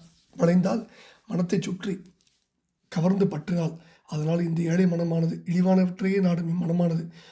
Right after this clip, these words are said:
மோகமயக்கம் அடைந்து இப்படியே அலைந்தலைந்து அலைச்சல் வரும். இங்கனம் அலைச்சல் உற்றுவிடாமல் மங்குதல்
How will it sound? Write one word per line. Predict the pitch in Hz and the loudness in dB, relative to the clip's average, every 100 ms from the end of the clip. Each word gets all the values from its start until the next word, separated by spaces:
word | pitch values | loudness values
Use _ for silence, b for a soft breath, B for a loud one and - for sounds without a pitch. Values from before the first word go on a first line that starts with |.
| B | B
மோகமயக்கம் | - 185 190 175 165 196 | 2 4 6 4 0 -4
அடைந்து | 160 190 180 | -2 0 -2
இப்படியே | 156 - 175 175 185 | -4 -6 -2 -2 -2
அலைந்தலைந்து | 160 165 175 175 196 196 - | -2 -2 0 0 0 -2 -4
அலைச்சல் | 175 165 180 | -6 -4 -2
வரும். | 165 156 - B B B - | -2 -2 -8 B B B -2
இங்கனம் | 185 180 190 - | 2 4 4 0
அலைச்சல் | - 175 - 170 156 165 _ | -4 -4 -4 -6 -8 -10 _
உற்றுவிடாமல் | 165 156 165 156 156 214 185 B B - | -10 -6 -4 -2 -2 -2 -4 B B 0
மங்குதல் | 160 185 190 165 | 2 4 4 2